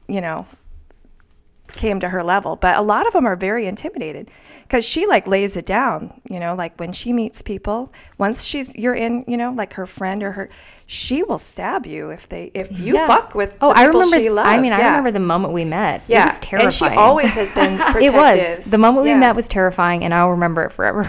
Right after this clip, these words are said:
Speaker 2: <laughs>
Speaker 1: And it's, she's always been that way, though. Like, she's been, her nature is a protector. And so, like, I was not kidding. When she was, like, in kindergarten, she would go and she'd beat up these bullies that were making fun of her,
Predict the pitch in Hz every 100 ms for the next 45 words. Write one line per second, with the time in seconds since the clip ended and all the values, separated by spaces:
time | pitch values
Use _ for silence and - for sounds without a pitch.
0 | 180 247 254 262 - - - 254 - -
1 | 202 202 214 240 - 220 226 381 226 -
2 | 170 165 180 180 180 - 226 214 202 196
3 | 190 - - - - 269 269 214 240 -
4 | 196 196 196 196 185 196 185 175 180 -
5 | 262 302 320 _ _ _ _ _ 202 202
6 | - 202 190 202 175 - - 190 214 220
7 | - 208 202 302 - 190 180 - 214 214
8 | 214 196 196 190 - 277 339 165 170 180
9 | - 202 220 214 196 202 208 - 214 214
10 | 185 180 202 196 254 349 190 180 175 -
11 | 170 185 185 202 - 196 202 208 202 196